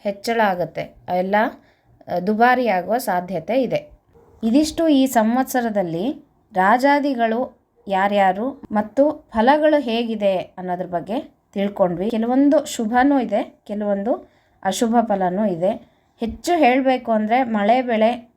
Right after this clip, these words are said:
ಈ ವರ್ಷ ಸ್ವಲ್ಪ ಕಡಿಮೆ ಆಗುವ ಸಾಧ್ಯತೆ ಇದೆ, ಮತ್ತೆ ಗಡ್ಡೆ ಗೆಣಸುಗಳು ಇವೆಲ್ಲ ನಾಶ ಆಗುತ್ತೆ. ಮಳೆ ಇಲ್ಲ ಅಂತಂದ್ರೆ ಬೆಳೆಯೋದು ತುಂಬ ಕಷ್ಟ ಆಗುತ್ತೆ ಹೊಲಗಳಲ್ಲಿ. ಹಾಗಾಗಿ,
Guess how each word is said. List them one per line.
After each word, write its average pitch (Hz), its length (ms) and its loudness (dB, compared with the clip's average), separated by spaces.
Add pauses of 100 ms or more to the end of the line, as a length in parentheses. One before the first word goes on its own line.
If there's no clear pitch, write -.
ಈ 208 120 -6
ವರ್ಷ 202 300 0 (240)
ಸ್ವಲ್ಪ 190 280 -4
ಕಡಿಮೆ 214 380 2
ಆಗುವ 196 260 2
ಸಾಧ್ಯತೆ 190 600 0
ಇದೆ, 185 180 -2 (580)
ಮತ್ತೆ 196 260 -2
ಗಡ್ಡೆ 196 380 2
ಗೆಣಸುಗಳು 196 520 0
ಇವೆಲ್ಲ 190 320 0
ನಾಶ 214 420 -2
ಆಗುತ್ತೆ. 170 440 -2 (560)
ಮಳೆ 240 400 4 (140)
ಇಲ್ಲ 247 220 -2
ಅಂತಂದ್ರೆ 240 480 0
ಬೆಳೆಯೋದು 226 640 -2
ತುಂಬ 214 300 -4
ಕಷ್ಟ 214 340 -2
ಆಗುತ್ತೆ 190 440 0
ಹೊಲಗಳಲ್ಲಿ. 190 640 -2
ಹಾಗಾಗಿ, 208 560 -2